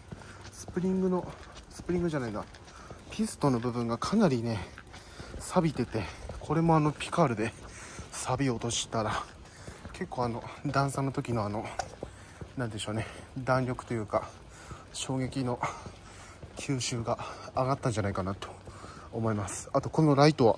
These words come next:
びくともしなかった、今日。結構走ったけど。おお、やっぱ良かった。あと、こういう細かいところも、まあ、ちょっとなんかネジが錆びたりはしてますが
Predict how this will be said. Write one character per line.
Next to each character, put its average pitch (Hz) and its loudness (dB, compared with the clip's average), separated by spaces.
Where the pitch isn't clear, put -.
び 135 2
く - -2
と 147 8
も 120 6
し - 4
な 120 4
か 104 2
っ - -4
た、 107 -2
今 113 -2
日。 - -4
結 - -8
構 120 -6
走 113 -2
っ - -6
た 107 0
け 101 0
ど。 95 -2
お 117 -2
お、 110 6
や 123 0
っ - -2
ぱ 117 6
良 117 6
か - 2
っ - 2
た。 - 0
あ 127 0
と、 - -6
こ - 0
う 180 2
い 180 4
う 170 4
細 175 4
か 180 4
い 156 6
と - -6
こ 117 0
ろ 107 4
も、 104 0
ま 135 0
あ、 - -2
ち - -4
ょ - -2
っ - -2
と 147 4
な 123 6
ん - 4
か 113 2
ネ 117 4
ジ 120 0
が 107 2
錆 110 -2
び 110 -4
た 107 -2
り 95 -2
は 90 -4
し - -10
て 101 -4
ま 85 -2
す - -10
が - -6